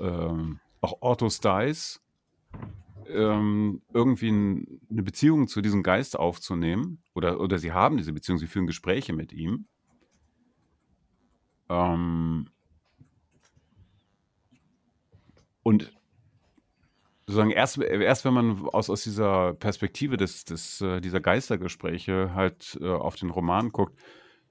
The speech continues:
fügen sich ja diese, diese parallelen Linien irgendwie zusammen.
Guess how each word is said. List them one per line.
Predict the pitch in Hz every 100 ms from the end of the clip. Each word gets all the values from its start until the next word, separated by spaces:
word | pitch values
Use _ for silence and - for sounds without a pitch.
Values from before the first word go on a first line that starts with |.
| _ -
fügen | - 110 123 143 117
sich | 98 98
ja | 95
diese, | 90 98 92 90 87 82 -
diese | - - 90 90 85 76 64 -
parallelen | - 90 87 90 87 87
Linien | 92 117 110 101 85
irgendwie | - 98 98
zusammen. | - 92 95 92 73